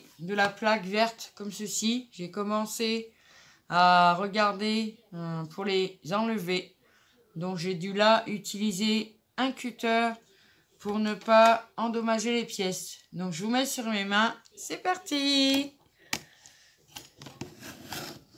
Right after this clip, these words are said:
Voilà. Donc, euh, j'ai déjà enlevé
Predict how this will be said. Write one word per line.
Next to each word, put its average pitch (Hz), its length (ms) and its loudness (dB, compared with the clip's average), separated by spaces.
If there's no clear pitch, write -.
Voilà. 185 580 0
Donc, 214 320 -6
euh, 247 160 2
j'ai 175 180 -6
déjà 214 340 2
enlevé 220 640 0